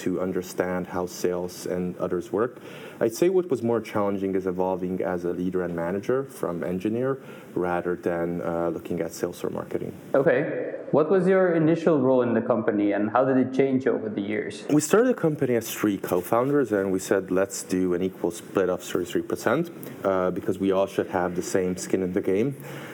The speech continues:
Speaker 1: And at the beginning, I was mainly responsible for the front end and design aspects, and the other two guys were more back end focused engineers. And we didn't really agree on everything. Uh, what happened is as we start to grow, as day-to-day operations start to kick in,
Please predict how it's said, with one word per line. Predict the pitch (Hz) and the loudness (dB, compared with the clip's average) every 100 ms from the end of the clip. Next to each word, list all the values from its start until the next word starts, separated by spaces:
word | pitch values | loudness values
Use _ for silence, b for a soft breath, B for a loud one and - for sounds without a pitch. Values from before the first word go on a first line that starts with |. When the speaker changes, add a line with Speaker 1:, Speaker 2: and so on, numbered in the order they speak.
| B - | B -2
Speaker 1:
And | 113 113 117 123 - - - | 2 4 2 0 -4 -6 -2
at | 135 | 0
the | |
beginning, | 139 160 170 127 | 2 2 2 4
I | 131 | 4
was | 143 117 | 2 2
mainly | 117 117 101 | 0 0 -2
responsible | - 95 98 98 92 92 | 0 0 0 0 2 2
for | 90 92 | 2 -2
the | 80 | 0
front | - 98 95 | 0 0 0
end | 98 95 | 0 0
and | 87 | 0
design | 87 85 92 98 | 0 0 0 2
aspects, | 98 95 - 101 95 - | 0 -2 0 0 0 -2
and | 85 | 0
the | |
other | 90 92 | 0 0
two | - | -2
guys | 90 90 87 - | -2 -2 -2 -2
were | |
more | 87 87 85 | 0 0 -2
back | - 90 92 | -2 -4 -2
end | 104 117 123 - - | -2 -2 -4 -12 -4
focused | - 120 - 135 | 0 0 0 -2
engineers. | 131 135 139 139 139 | 0 2 2 0 2
And | 143 143 | 4 4
we | 151 | 4
didn't | 208 269 | 4 4
really | 185 127 | 4 2
agree | - 107 104 | 2 2 4
on | 98 | 4
everything. | 95 87 82 85 87 - - - | 2 0 -2 -4 -6 -10 -12 -2
Uh, | 110 110 120 | 2 4 2
what | 135 | 2
happened | 208 240 214 | 0 2 0
is | 139 | 2
as | 131 131 | 2 2
we | 127 | -2
start | - 104 - | 0 -2 0
to | |
grow, | 92 - 98 101 101 | -4 0 2 2 2
as | 95 92 | 0 0
day-to-day | 107 113 - 98 | 0 0 0 0
operations | 98 101 - 95 92 95 85 | 2 2 2 0 0 -4 -2
start | - 95 | 0 0
to | - | -2
kick | - 107 - | -2 -2 0
in, | 104 113 | 0 0